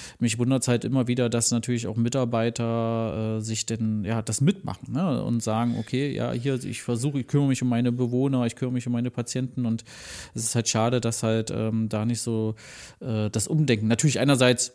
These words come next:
auf politischer Ebene, natürlich beim Träger oder beim Arbeitgeber, aber auch bei den Pflegekräften, ne? Also auch da wär's einfach schön, weil ich, ich hab, ich hab's ja genauso gemacht, ja. Ich hab, äh, auch, äh, als Pflegefachkraft beim Arbeitgeber gearbeitet, wo es wirklich, also die Qualität echt, äh, sehr erschreckend war. Und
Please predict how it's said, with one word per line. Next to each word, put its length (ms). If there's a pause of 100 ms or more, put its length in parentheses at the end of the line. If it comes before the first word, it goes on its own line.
auf 160
politischer 400
Ebene, 300
natürlich 300
beim 140
Träger 460
oder 180
beim 180
Arbeitgeber, 640 (220)
aber 160
auch 100
bei 100
den 140
Pflegekräften, 680
ne? 240
Also 200
auch 100
da 320 (360)
wär's 200
einfach 260
schön, 400
weil 160
ich, 160
ich 200
hab, 180
ich 120
hab's 140
ja 100
genauso 360
gemacht, 280
ja. 120
Ich 160
hab, 60 (200)
äh, 320
auch, 240
äh, 20
als 800 (480)
Pflegefachkraft 880
beim 200
Arbeitgeber 480
gearbeitet, 440
wo 40
es 180
wirklich, 500
also 200
die 80
Qualität 640
echt, 360
äh, 200
sehr 160
erschreckend 480
war. 280
Und 200